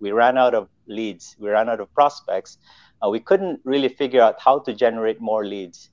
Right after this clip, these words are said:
And so I, I went back to work, and then, you know, twenty years later, here we are, right? <laughs> So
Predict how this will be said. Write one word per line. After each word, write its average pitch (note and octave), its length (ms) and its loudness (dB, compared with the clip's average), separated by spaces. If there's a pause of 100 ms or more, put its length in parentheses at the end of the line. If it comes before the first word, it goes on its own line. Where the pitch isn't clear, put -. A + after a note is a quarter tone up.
(460)
And G2+ 120 -12
so G#2+ 420 2
I, A2 200 2
I - 140 0
went B2+ 200 4
back C3 200 6
to B2 80 -2
work, C#3+ 260 4
and G#2+ 140 -6
then, G#2+ 240 -6
you G#2 80 -10
know, A2 200 -6 (380)
twenty D3 220 0
years C#3+ 220 4
later, B2+ 280 4
here B2+ 220 0
we B2+ 100 2
are, A2 220 4
right? G#2+ 240 0
<laughs> - 80 -8
So C#3 260 2